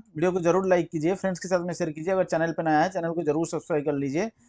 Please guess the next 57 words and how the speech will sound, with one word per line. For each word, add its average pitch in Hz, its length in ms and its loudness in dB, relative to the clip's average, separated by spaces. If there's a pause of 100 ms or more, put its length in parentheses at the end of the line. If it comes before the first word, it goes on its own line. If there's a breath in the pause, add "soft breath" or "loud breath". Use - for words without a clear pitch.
(240 soft breath)
और 185 100 2
इसी 190 160 0
के 214 80 2
साथ 226 140 0
में 220 160 -2
मैं 214 160 0
एक 185 120 -4
डिस्क्लेमर 196 340 0
देना 180 220 2
चाहूँगा 170 280 0
फ्रेंड्स, 175 280 -4
इसमें 180 200 -6
मेरा 175 180 -2
कोई 170 140 -2
बाइंग 151 260 2
के 175 80 0
रिकमेंडेशन 160 580 0
नहीं 147 160 -2
है। 180 60 -4
अगर 175 200 0
आपको 170 240 2
इसमें 160 220 -4
पोजीशन 151 420 -4
बाय 143 200 4
की 165 160 -6
और 151 120 -2
सेल 143 200 -2
की 139 80 -8
साइड 143 220 -4
में 147 160 -2
बनाना 139 400 2
है, 143 200 0 (440 soft breath)
तो 190 40 8
आप 185 80 6
बिल्कुल 180 300 4
अपना 196 420 6
फाइनेंशियल 180 480 0
एडवाइजर 175 320 4
से 202 140 -6
ज़रूर 170 220 0
सलाह 151 200 2
ले 139 140 0
सकते - 280 -10
हैं 123 80 -6
फ्रेंड्स, 120 260 -14
ठीक 175 120 -8
है। 185 60 -8
वीडियो 156 240 2
अगर 170 140 4
पसंद 165 320 -2
आए, 180 100 4
वीडियो 165 180 0
को 165 80 -4
ज़रूर 139 220 -2
लाइक 131 200 -2
कर 120 120 -4
दीजिए। 110 260 -10